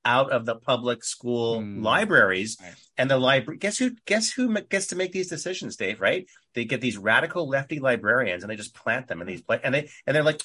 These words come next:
Speaker 1: "Oh yeah, I just, I think that would be very helpful if they just knew about all these different opportunities, all different, the different ways to express myself and different ways to be." No, you know, you don't, we don't need pornography in the school library, miss,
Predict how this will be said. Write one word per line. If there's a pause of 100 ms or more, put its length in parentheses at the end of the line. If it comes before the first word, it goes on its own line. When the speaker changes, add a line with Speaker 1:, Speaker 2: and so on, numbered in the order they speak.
Speaker 1:
"Oh
yeah,
I
just,
I
think
that
would
be
very (220)
helpful
if
they
just
knew
about
all
these
different
opportunities,
all
different,
the
different
ways
to
express
myself
and (180)
different
ways
to
be."
No, (240)
you
know,
you
don't,
we
don't
need
pornography (240)
in
the
school
library,
miss,